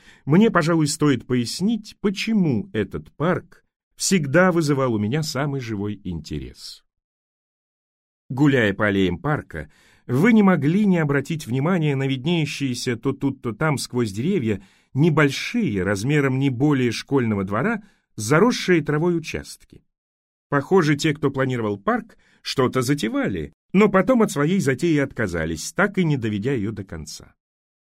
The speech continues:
В общем, так оно и было на самом деле. Когда-то Акира Сугимура, тот самый, чей дом я купил вскоре после его смерти, выдвинул один из самых своих амбициозных проектов:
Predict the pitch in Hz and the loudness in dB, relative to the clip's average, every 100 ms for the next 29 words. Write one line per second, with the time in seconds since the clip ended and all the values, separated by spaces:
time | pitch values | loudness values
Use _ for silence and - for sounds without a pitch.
0 | _ _ 120 127 - 117 110 104 113 113 | _ _ -2 0 -2 -2 -2 0 0 2
1 | 110 98 98 98 113 123 135 156 127 71 | 0 0 0 -2 -4 -6 -6 -6 -6 -10
2 | 64 _ _ _ _ _ _ 156 151 131 | -14 _ _ _ _ _ _ 0 0 2
3 | 214 208 156 151 131 - 175 156 131 - | 0 2 -4 -2 -4 -2 0 2 2 -2
4 | 110 107 139 165 92 67 _ _ _ _ | -2 -2 -2 -4 -6 -10 _ _ _ _
5 | - 123 - 127 139 117 98 110 104 120 | -4 -4 -4 0 0 0 -2 -2 -2 0
6 | 123 101 98 95 131 95 - 104 98 98 | 0 -2 -4 -6 -8 -8 -6 -4 -4 -6
7 | 90 82 78 123 180 - - - _ _ | -6 -10 -10 -6 -6 -6 -16 -20 _ _
8 | _ 113 131 233 185 202 190 180 156 185 | _ -2 2 4 4 4 4 4 4 2
9 | 170 - - 156 214 214 - 135 147 190 | 0 -4 -4 0 2 0 -2 -2 0 -2
10 | - 156 151 131 147 - 139 165 139 151 | -2 0 0 0 -4 -2 0 0 -2 -4
11 | 151 143 104 71 - | -4 -4 -4 -6 -12